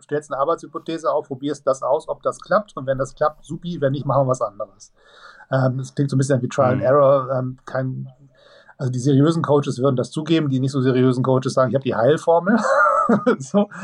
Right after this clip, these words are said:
Speaker 1: ja, so einfach ist das, glaub ich, im Leben immer,
Speaker 2: Ja.
Speaker 1: weil die behaupten, es gibt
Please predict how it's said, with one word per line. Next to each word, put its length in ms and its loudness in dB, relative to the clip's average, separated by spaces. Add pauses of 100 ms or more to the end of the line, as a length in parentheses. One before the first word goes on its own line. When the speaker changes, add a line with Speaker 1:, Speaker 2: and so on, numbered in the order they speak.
(320)
Speaker 1:
ja, 100 -8
so 100 -4
einfach 220 -2
ist 140 -14
das, 120 -4
glaub 200 0
ich, 200 -14
im 140 -12
Leben 240 -6
immer, 280 2
Speaker 2:
Ja. 160 6
Speaker 1:
weil 80 4
die 80 -4
behaupten, 320 4
es 120 2
gibt 160 2